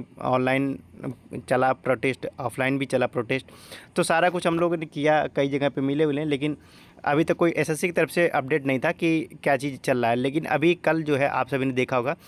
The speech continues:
ईआर रीजन का, आप सभी को पता होगा कि मेंस का एग्जामिनेशन जो है पच्चीस, छब्बीस, सत्ताईस, तीन, ठीक है, दिन में है, अक्टूबर में ही है, ठीक है। तो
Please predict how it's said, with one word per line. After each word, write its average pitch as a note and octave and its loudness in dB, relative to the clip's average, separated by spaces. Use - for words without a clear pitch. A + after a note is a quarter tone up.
ईआर D#3 4
रीजन D3+ 0
का, C#3 0
आप C3+ 0
सभी D3+ 4
को F#3 2
पता E3 2
होगा E3+ 4
कि D#3+ -8
मेंस D#3 0
का D#3+ 0
एग्जामिनेशन C#3 0
जो C#3+ 2
है D3+ 2
पच्चीस, D#3 -2
छब्बीस, D3 0
सत्ताईस, B2+ 0
तीन, C#3+ -2
ठीक E3 2
है, D3+ 4
दिन B2+ 0
में C#3 2
है, F3+ 2
अक्टूबर C3 0
में A#2 -2
ही A2 -2
है, A2+ -6
ठीक F#3+ 2
है। G3 0
तो D#3 4